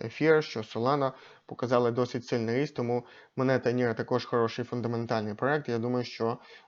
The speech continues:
е, з легкістю може показати ось такий, е, такий діапазон росту. Наступна монета — це монета Avalanche, AVAX. Як бачимо, що також пройшли в цю сильну зону, про яку я завжди казав. Зона,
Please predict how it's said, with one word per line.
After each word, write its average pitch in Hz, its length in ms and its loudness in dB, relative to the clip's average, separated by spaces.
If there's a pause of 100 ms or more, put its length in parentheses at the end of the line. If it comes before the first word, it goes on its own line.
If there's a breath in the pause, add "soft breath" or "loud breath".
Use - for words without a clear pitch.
(100)
е, 110 180 -2
з 113 40 -4
легкістю 120 460 -2
може 113 380 -2 (160)
показати 113 540 -2 (280 loud breath)
ось 123 140 -2
такий, 123 240 -2
е, 120 280 -6
такий 127 300 -2
діапазон 123 500 0
росту. 104 380 -2 (1000 loud breath)
Наступна 139 380 2
монета — 131 380 4
це 131 160 0
монета 127 520 2 (120)
Avalanche, 131 600 2
AVAX. 127 460 0 (420 loud breath)
Як 135 100 -2
бачимо, 135 320 6
що 127 180 -2
також 131 340 4
пройшли 127 340 2
в 113 60 0
цю 131 200 0
сильну 123 280 0
зону, 160 300 4
про 131 120 2
яку 120 200 2
я 120 80 2
завжди 113 280 -2
казав. 143 400 0
Зона, 123 320 0